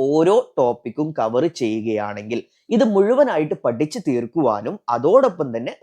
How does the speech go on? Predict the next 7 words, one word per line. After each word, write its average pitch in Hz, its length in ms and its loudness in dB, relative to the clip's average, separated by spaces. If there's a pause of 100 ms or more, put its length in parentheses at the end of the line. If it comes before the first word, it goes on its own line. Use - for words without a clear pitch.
റിവിഷൻ 240 460 -2
ചെയ്യുവാനും 123 420 0 (300)
നിങ്ങൾക്ക് 139 280 0 (200)
സമയം 185 280 2 (140)
ലഭ്യമായിരിക്കും. 117 640 -2 (240)
അപ്പൊ 139 180 -4
നമുക്കറിയാം, 156 400 2